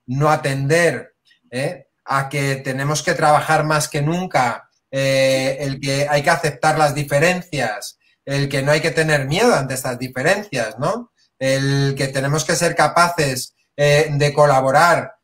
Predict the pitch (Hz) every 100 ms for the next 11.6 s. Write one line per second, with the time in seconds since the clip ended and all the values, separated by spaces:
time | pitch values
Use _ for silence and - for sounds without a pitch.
0 | _ 139 139 139 139 139 143 143 135 131
1 | 135 180 156 123 - _ _ _ 135 131
2 | 135 135 135 _ _ - 131 - 156 175
3 | 190 190 226 226 - - _ 139 135 131
4 | 127 147 165 185 - 196 - 185 156 139
5 | 139 143 143 143 139 135 151 165 160 156
6 | 151 156 156 151 139 160 190 208 156 143
7 | 131 - 123 135 165 165 156 147 156 156
8 | 151 156 151 151 165 190 - _ _ _
9 | 143 139 156 151 165 156 151 170 190 -
10 | _ - 139 139 175 - 202 180 147 127
11 | 127 123 170 165 160